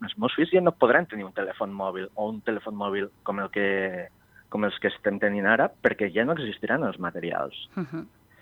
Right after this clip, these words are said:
Speaker 1: I de la mateixa manera passa amb, amb tot el tema de, del transport, que també és economia cir-, circular. El transport, si, si ara pensem, no? El, el cotxe elèctric és la gran solució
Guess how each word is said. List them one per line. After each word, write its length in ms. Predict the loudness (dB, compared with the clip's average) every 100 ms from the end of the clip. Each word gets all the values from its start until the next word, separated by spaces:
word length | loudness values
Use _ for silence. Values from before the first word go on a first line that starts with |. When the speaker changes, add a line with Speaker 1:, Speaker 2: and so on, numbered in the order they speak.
| -20 -20 -20 -20 -20 0
Speaker 1:
I 160 | 6
de 80 | 8
la 80 | 8
mateixa 320 | 4 0 0
manera 320 | 4 6 6 4
passa 420 | 4 -2 0 0 0
amb, 420 | -2 -4 -6 -6
amb 480 | -4 -4 -4 -8 -6
tot 200 | -4 2
el 180 | 4 4
tema 240 | 4 6
de, 140 | 6 4 2
del 320 | -2 -2 -2
transport, 580 | -8 -8 -8 4 4 4 -2
que 120 | -8
també 220 | -2 2
és 80 | 2
economia 380 | 0 -6 -6 -8
cir-, 180 | -10 -12 _ -20 -14 -10
circular. 480 | -10 -10 -10 -10 -10 -14 -20 -20 -20 -20 -20 _ _
El 320 | 0 2 0
transport, 580 | -4 -6 -4 2 2 2 -6 _ _ _ _ -16
si, 760 | -8 -4 -2 -2 -2 -2 -2 -4 -8 -10
si 140 | -4 -2
ara 280 | 0 4 6
pensem, 420 | 4 6 4 4
no? 160 | 2 4
El, 180 | 2 2
el 180 | 0 0
cotxe 240 | 0 2
elèctric 380 | 2 2 -2 -4
és 80 | -2
la 100 | 0
gran 180 | 0 0
solució 680 | 0 -2 -2 0 0 0